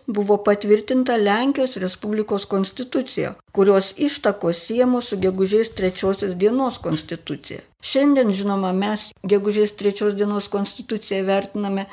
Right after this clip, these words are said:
visai kitaip ir taip pat ir lietuvių savimonę, teisinę savimonę siejame su ja.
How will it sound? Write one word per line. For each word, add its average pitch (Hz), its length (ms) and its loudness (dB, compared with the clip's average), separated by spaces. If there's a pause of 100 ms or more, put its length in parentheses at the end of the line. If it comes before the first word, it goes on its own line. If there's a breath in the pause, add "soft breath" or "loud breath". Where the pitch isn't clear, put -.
(220 loud breath)
visai 226 420 0
kitaip 226 640 0
ir 185 300 2 (200 loud breath)
taip 196 220 2
pat 233 400 2
ir 214 220 2 (100)
lietuvių 220 800 2 (240 loud breath)
savimonę, 208 800 2
teisinę 220 580 0
savimonę 196 720 -2
siejame 202 600 -2
su 202 560 0
ja. 185 320 4